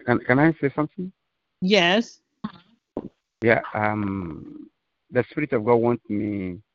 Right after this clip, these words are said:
Speaker 1: Uh, can, can you just read, uh, First John chapter five, verse
Speaker 2: Yes.
Speaker 1: fourteen and fifteen?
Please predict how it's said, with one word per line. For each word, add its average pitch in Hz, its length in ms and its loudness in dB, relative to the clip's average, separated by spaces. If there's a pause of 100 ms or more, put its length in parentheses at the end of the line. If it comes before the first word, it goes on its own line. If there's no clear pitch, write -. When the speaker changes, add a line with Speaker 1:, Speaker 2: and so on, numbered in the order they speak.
(400)
Speaker 1:
Uh, 90 80 -4 (240)
can, 113 140 2
can 117 140 2
you 127 60 0
just 123 260 -4
read, 127 220 -4
uh, 92 60 -6 (100)
First 123 200 -4 (140)
John 117 240 -4 (120)
chapter - 280 -8 (140)
five, 120 260 -2 (120)
verse 120 100 -20 (500)
Speaker 2:
Yes. 175 460 2
Speaker 1:
fourteen 107 340 -2
and 101 160 0
fifteen? 147 400 -6